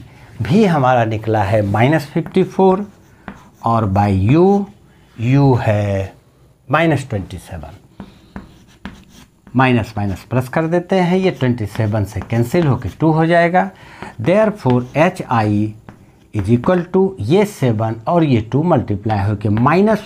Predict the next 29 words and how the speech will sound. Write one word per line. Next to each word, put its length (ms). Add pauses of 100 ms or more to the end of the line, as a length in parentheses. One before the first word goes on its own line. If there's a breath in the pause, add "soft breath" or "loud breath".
(140)
फ़ोर्टीन 380
सेंटीमीटर। 1400
यहाँ 260
पर 80
भी 160
देखिए 360
ये 180
नेगेटिव 440
साइन 360
है, 280 (260 loud breath)
नेगेटिव 360
साइन 340
बतला 340
रहा 200
है 140
कि 160
हाइट 460
हम 120
लोग 380 (560 loud breath)
किसी 280
भी 460 (300)
इमेज 380
का 220
हाइट 680 (100)
नीचे 520
अगर 320
आ 220
रहा 320
है, 340